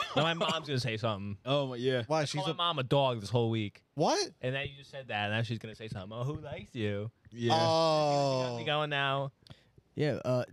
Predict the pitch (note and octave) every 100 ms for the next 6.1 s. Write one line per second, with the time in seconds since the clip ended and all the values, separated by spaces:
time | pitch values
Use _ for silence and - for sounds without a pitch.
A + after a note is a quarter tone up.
0 | B2+ C#3+ C#3+ C3+ C#3 F3 D#3 B2 B2 A#2+
1 | B2+ B2 B2 A#2+ A2+ - _ _ _ _
2 | _ _ _ _ _ - _ _ - _
3 | _ - - A2 - C3 B2+ - C3+ C#3
4 | C#3 C#3+ B2 E3 E3 C3+ D3+ F3+ D3+ A#2+
5 | F#2 - C#3 C3 B2 C3+ C#3+ C3+ - F3+
6 | G#2